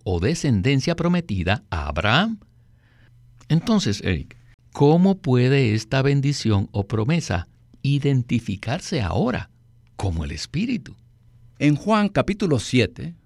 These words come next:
Speaker 2: versículos treinta y ocho y treinta y nueve, el Señor Jesús dijo lo siguiente: "El que cree en mí, como dice la Escritura,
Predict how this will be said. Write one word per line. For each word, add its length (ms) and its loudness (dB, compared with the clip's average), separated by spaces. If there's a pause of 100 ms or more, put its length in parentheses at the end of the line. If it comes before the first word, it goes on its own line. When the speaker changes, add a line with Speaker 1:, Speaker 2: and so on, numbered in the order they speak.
(200)
Speaker 2:
versículos 720 -2
treinta 360 -2
y 80 -4
ocho 420 0
y 120 -8
treinta 400 0
y 20 2
nueve, 440 2 (520)
el 140 -2
Señor 340 2
Jesús 420 0
dijo 240 4
lo 100 0
siguiente: 500 -12 (840)
"El 180 -6
que 160 -8
cree 300 2
en 120 2
mí, 280 4 (580)
como 220 -4
dice 240 2
la 80 2
Escritura, 640 -2